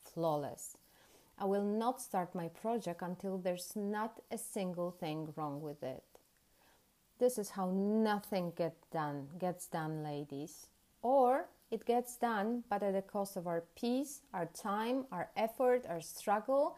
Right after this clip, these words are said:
And in the end, we don't even enjoy the results. Or worse, if what we do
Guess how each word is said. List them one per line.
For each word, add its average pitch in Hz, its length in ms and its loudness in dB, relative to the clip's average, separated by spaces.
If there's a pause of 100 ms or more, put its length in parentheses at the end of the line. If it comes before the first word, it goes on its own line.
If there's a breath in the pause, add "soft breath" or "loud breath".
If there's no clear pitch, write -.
(460 loud breath)
And 226 140 0
in 294 180 4
the 262 180 4
end, 220 300 0
we 226 100 2
don't 220 280 0
even 220 260 0
enjoy 208 460 0
the 190 140 0
results. 185 840 -2 (480)
Or 180 140 0
worse, 202 800 4 (840 soft breath)
if 202 120 2 (180)
what 214 320 2
we 302 140 2
do 202 420 0